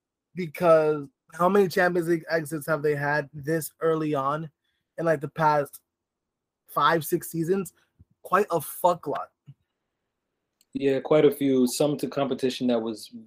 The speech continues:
Speaker 2: very, very good, some to not so good competition. But yeah, aside from that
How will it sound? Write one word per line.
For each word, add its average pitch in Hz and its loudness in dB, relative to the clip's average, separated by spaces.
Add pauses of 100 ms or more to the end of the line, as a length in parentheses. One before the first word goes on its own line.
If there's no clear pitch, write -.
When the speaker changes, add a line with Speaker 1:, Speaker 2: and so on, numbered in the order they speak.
Speaker 2:
very, 139 2
very 131 0
good, 135 0
some 127 -2
to 120 -10
not 117 -6
so 123 0
good 120 -2
competition. 117 -6
But 110 -4 (600)
yeah, 131 2
aside 135 -2
from 131 0
that 120 -2